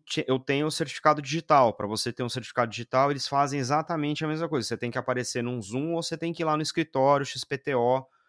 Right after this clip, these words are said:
pra, pro pessoal dar, é, prova de vida, né, e fé que você é você mesmo e tal. Tem biometria, tem uma série de procedimentos. Então, acho que isso, é, de fato, é uma necessidade e talvez vai continuar sendo. Até porque,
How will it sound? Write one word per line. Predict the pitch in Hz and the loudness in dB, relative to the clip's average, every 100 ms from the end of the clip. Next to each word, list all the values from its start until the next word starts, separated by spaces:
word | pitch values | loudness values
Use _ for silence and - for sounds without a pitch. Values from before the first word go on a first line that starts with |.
| _ _ - | _ _ -6
pra, | 117 120 | -2 0
pro | 117 | -2
pessoal | 120 120 - 120 120 120 - | -10 -10 -4 0 0 -2 -6
dar, | - 113 113 101 - | 2 4 4 0 -8
é, | 98 104 101 95 | -6 -2 -4 -4
prova | - 117 117 | 0 2 2
de | 104 | -2
vida, | 90 117 160 135 107 101 | -6 -2 2 2 0 -2
né, | 110 143 131 | 0 0 0
e | 113 | -2
fé | 98 - 117 | -2 2 2
que | - | 2
você | 120 123 - 117 | -4 -4 -2 -2
é | |
você | 113 117 - | -4 -4 -6
mesmo | 117 101 127 113 95 | -6 -4 -2 -2 -6
e | |
tal. | - 95 95 _ _ | -10 -8 -8 _ _
Tem | 113 | -6
biometria, | 107 110 139 135 117 127 139 127 104 | -2 0 0 -2 -4 -2 0 0 -2
tem | 107 | -6
uma | 107 | -10
série | - 117 120 | -8 -8 -8
de | 117 | -8
procedimentos. | 123 120 127 135 98 95 | -10 -10 -8 -8 -10 -12
Então, | 90 127 127 _ _ _ | -8 -8 -8 _ _ _
acho | 107 - | -6 -4
que | 123 | -4
isso, | 123 - 143 143 135 - | -4 -4 -6 -6 -6 -8
é, | 113 110 107 104 - _ | -6 -4 -4 -4 -6 _
de | 107 | -14
fato, | 107 - 123 123 - | -8 2 4 4 0
é | 123 | -2
uma | 117 117 | -2 -4
necessidade | 117 - 113 101 104 127 131 127 | -6 -8 -12 -6 -2 -2 -4 -10
e | - 120 | -12 -10
talvez | - 117 113 117 | -6 -4 -4 -6
vai | 117 117 | -6 -8
continuar | 123 120 113 107 113 | -10 -14 -12 -10 -10
sendo. | - 101 95 92 _ _ - _ _ | -10 -12 -12 -14 _ _ -20 _ _
Até | - - 185 | -12 -4 -4
porque, | 185 151 - 160 175 107 | -2 -4 0 2 2 0